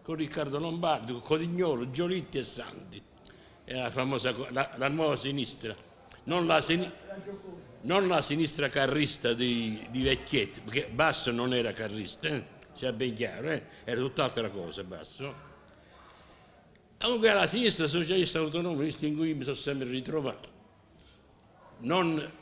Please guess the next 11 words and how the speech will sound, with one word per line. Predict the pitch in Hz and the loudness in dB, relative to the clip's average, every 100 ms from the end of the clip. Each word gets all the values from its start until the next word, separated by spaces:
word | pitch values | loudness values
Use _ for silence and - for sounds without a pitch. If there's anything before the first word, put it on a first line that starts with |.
| - - - - - - - | -20 -20 -20 -20 -20 -20 -10
non | 120 156 165 | 2 4 4
voglio | 156 151 151 151 | 4 4 4 2
dire, | 143 | 2
non | 131 156 160 156 151 123 117 - | 2 2 2 2 2 0 -4 -6
volendo | 113 131 147 151 143 135 139 | 2 4 4 4 0 2 2
mettere | 135 147 147 139 | 2 0 2 2
da | 135 | 4
parte | 127 143 131 - | 2 2 2 2
anche | 135 139 123 | 2 0 -2
il | 113 | -4
resto, | 110 165 127 - - 95 | 2 2 2 -2 -6 -6